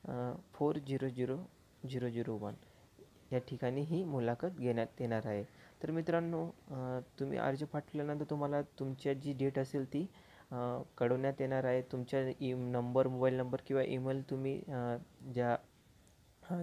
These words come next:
त्याच्यावर तुम्ही अपडेट करणं तुमच्या रिझ्यूमवर, तर त्यानुसार तुम्हाला डेट, तुमची जी मुलाखतीची डेट असेल ती कळवण्यात येणार आहे. तर मित्रांनो, अशा प्रकारे या, अ, आरोग्य सेवाच्या ज्या जागा आहेत त्या निघाल्या आहे,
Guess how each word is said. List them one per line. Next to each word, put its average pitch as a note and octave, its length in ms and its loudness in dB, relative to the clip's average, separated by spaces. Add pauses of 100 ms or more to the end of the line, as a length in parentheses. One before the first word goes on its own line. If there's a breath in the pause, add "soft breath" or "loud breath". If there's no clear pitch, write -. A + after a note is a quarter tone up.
(120)
त्याच्यावर C3+ 380 0
तुम्ही C3 180 0
अपडेट B2 320 2
करणं C3+ 200 0
तुमच्या C3 280 0
रिझ्यूमवर, B2+ 560 2 (540 loud breath)
तर D3+ 200 2
त्यानुसार D3+ 360 2
तुम्हाला C#3+ 320 2
डेट, C3+ 380 4 (160)
तुमची B2+ 280 -4
जी C3 200 -4
मुलाखतीची B2+ 580 0
डेट B2+ 260 2
असेल B2 340 0
ती G#3+ 120 -4 (160)
कळवण्यात A2+ 420 2
येणार A2 240 0
आहे. G#2 120 0
तर - 400 -10
मित्रांनो, E3+ 560 4
अशा C#3+ 200 -2
प्रकारे D3 440 4
या, D3 180 6 (440 loud breath)
अ, C3 40 -2
आरोग्य C3 580 0
सेवाच्या - 1600 -4
ज्या B2 220 6
जागा A#2 320 4
आहेत B2+ 160 6 (160)
त्या F3 260 6
निघाल्या A#2 460 2
आहे, G#2+ 120 4